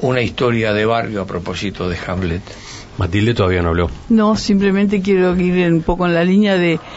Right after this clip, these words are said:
Speaker 3: de Mauricio, en que, por supuesto, no tengo los conocimientos de ellos, pero yo nunca leí nada mejor tampoco. Y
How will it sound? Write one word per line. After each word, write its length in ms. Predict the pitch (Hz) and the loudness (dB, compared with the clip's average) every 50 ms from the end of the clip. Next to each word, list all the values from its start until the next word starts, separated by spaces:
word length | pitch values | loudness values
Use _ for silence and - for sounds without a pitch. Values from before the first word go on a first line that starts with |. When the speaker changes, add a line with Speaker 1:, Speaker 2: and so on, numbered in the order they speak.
| - - - - - - | -16 -16 -16 -16 -8 -6
Speaker 3:
de 260 | - - 170 165 175 | -2 0 2 2 4
Mauricio, 480 | 165 170 165 175 175 185 202 190 214 208 | 4 2 2 2 4 2 4 4 2 2
en 160 | 196 185 170 | 2 0 0
que, 400 | - 180 165 160 - - - - - - - - - - - - - | 0 0 0 0 0 -4 -8 -16 -16 -18 -20 -20 -20 -20 -18 -8 -4
por 160 | 151 156 156 | -2 -2 0
supuesto, 380 | - 165 - 170 170 - 185 | -2 -2 0 0 0 2 2
no 100 | 175 165 | 0 2
tengo 220 | 156 170 160 160 160 | 2 2 2 2 2
los 100 | 156 151 | 2 0
conocimientos 680 | - 165 160 160 156 165 165 170 175 170 175 160 156 | 0 0 0 0 2 2 2 2 2 2 2 0 2
de 60 | 165 | 2
ellos, 220 | 165 170 190 185 185 | 0 2 2 0 2
pero 160 | 185 160 156 | 2 0 0
yo 160 | 151 160 165 | 2 2 2
nunca 300 | 165 170 165 165 151 151 | 2 2 2 2 2 2
leí 260 | 147 143 143 151 151 147 | 2 4 4 4 4 4
nada 300 | 147 143 139 139 - 131 | 4 4 2 2 2 2
mejor 380 | 135 131 - - 143 143 139 | 2 0 0 -2 -2 -2 -2
tampoco. 680 | 139 143 131 131 131 - 139 135 131 - - 123 123 - - - - - - - - - - | 0 0 0 0 0 0 -2 -2 -2 -2 -2 -4 -4 -4 -8 -20 -20 -18 -16 -16 -16 -10 -2
Y 140 | - 165 151 | -2 -2 -2